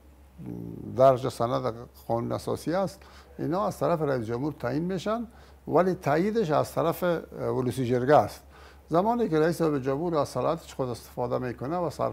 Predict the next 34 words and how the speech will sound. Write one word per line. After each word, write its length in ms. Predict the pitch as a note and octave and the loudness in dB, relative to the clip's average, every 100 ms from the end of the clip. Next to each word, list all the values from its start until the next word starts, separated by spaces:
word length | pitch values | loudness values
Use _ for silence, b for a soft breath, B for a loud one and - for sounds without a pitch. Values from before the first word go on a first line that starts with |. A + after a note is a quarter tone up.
| - | -2
وزیر 360 | C3 B2+ D3+ D#3+ | 2 4 4 4
معرفی 420 | C#3+ A#2+ A#2 B2+ | 2 0 -2 -4
می‌کنه، 480 | B2 A#2 C#3+ G3+ A3 b b b b | -4 -2 0 0 -2 b b b b
ولوسی 380 | E3 F3 E3+ A3 | 0 0 0 -2
جرگه 280 | G3 F#3 E3 | 0 2 2
از 100 | C3 | 0
صلاحیت 380 | C#3 D#3 F3 D#3+ | 2 4 4 2
خود 220 | F3 E3+ | 2 2
استفاده 520 | - - - C#3 F#3 | 0 -2 0 2 2
کرد، 280 | A3+ A#3 - | 2 2 2
اما 240 | F3 F3+ | 2 4
وزیر 220 | D#3 F3 F#3+ | 4 4 2
قبول 440 | - D3 F#3 F#3 | 4 4 6 8
نکرد. 340 | F3 B2 F2 - B B B - | 8 8 4 2 B B B 4
بنابراین 380 | C#3 E3 G#3+ G#3 | 8 10 10 8
ایجاب 320 | C#3+ G3 G3+ | 8 10 10
می‌کرد 420 | G3 F3+ G3 F#3 | 6 8 6 6
که 100 | D#3 | 6
وزیر 500 | B2+ B2+ C#3 G3 G#3 | 8 8 8 8 6
بعد 320 | C3+ F#3 F3 | 8 12 12
از 100 | C#3 | 10
اینکه 200 | D#3+ D3+ | 6 6
از 160 | C#3+ B2+ | 6 6
ولوسی 360 | C3 A#2+ E3+ | 4 4 4
جرگه 260 | D#3+ D3 C3 | 6 6 6
برآمده 500 | A#2+ A#2 A#2 A#2+ A#2 | 8 8 8 8 8
بود، 280 | E3 G3 - B B - | 8 6 4 B B -2
مطابق 460 | E3 D3+ D#3 F#3 F3 | 4 6 6 4 2
قانون 340 | D3+ C#3+ F3 | 4 4 6
سرپرستا 680 | D#3+ C3+ A2+ B2+ C3 - F#3+ | 4 4 4 6 4 4 2
طرف 340 | F3 D3 D3+ C3 | 4 4 4 2
خانه 440 | - A#2 C3 E3+ | -2 0 8 8
خود 260 | - G#2 A#2 | 6 0 0
می‌رفت 360 | G#2+ G#2 - | 2 2 -2